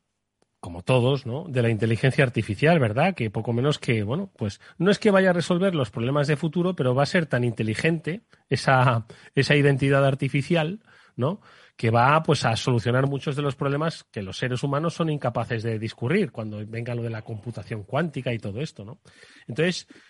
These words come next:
¿tú crees que todos estos problemas de los que estamos hablando, ¿no?, la, el mercado, pues esas, eh, disfuncionalidades que registra, eh, lo de los precios del gas, los cálculos, etcétera, etcétera, ¿tú crees que la inteligencia artificial bien aplicada o el Big Data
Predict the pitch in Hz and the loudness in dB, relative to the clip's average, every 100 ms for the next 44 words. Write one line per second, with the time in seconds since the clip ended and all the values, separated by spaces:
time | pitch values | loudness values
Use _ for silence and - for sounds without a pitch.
0 | _ 196 214 262 - 190 196 175 170 - | _ -4 0 -2 -2 -2 -2 0 0 -2
1 | 135 127 147 139 135 123 - - 127 123 | -4 -2 0 0 -2 -4 -6 -6 -4 -4
2 | 101 120 151 120 95 _ _ - _ 127 | -4 -4 -4 -6 -10 _ _ -20 _ -4
3 | 131 202 190 117 110 107 123 - _ 131 | -2 -2 -4 -4 -4 -4 -8 -10 _ -2
4 | 117 113 101 - 123 147 113 117 104 127 | -2 -2 -6 -2 0 0 -2 -6 -8 -4
5 | 139 - _ _ - _ _ - 147 131 | -4 -6 _ _ -20 _ _ -12 -8 -6
6 | 123 139 139 135 135 127 131 - 139 117 | -6 -6 -8 -8 -10 -2 -2 0 0 0
7 | 127 127 113 110 120 151 - 120 107 - | 0 -2 -2 0 0 0 -2 -4 -4 -6
8 | 151 - 123 104 - - - _ 135 120 | -6 -6 -10 -10 -14 -20 -20 _ -2 0
9 | 113 113 107 98 - 131 151 117 104 156 | 0 2 0 0 2 4 4 2 2 2
10 | 127 104 - 123 165 - 110 98 104 143 | 2 -2 -2 0 0 0 -2 -2 -2 -2
11 | 135 104 135 135 117 101 - - - 202 | -2 -2 -2 -2 -4 -6 -14 -8 2 4
12 | 226 214 180 160 151 160 143 147 131 127 | 4 4 4 4 2 2 2 2 0 -4
13 | 123 - 123 123 101 117 117 123 117 98 | -4 0 2 2 0 -4 0 2 0 -4
14 | 98 120 131 104 98 98 123 120 127 123 | -2 2 2 2 -2 -2 0 0 0 0
15 | - 107 | -2 -6